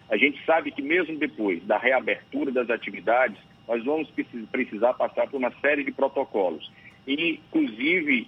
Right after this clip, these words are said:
associada à higienização, eh, à capacitação dos profissionais, não só na hotelaria, em, em bares e restaurantes,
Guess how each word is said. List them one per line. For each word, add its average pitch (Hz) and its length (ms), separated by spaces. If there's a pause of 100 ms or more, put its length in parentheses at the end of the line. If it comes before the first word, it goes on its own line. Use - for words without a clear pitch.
associada 110 680
à 127 40
higienização, 117 1040 (320)
eh, 110 260
à 123 80
capacitação 135 1040
dos - 140
profissionais, 113 840 (340)
não 147 280
só 135 200
na 127 140
hotelaria, 110 880
em, - 140
em 131 120
bares 135 360
e 117 80
restaurantes, 113 760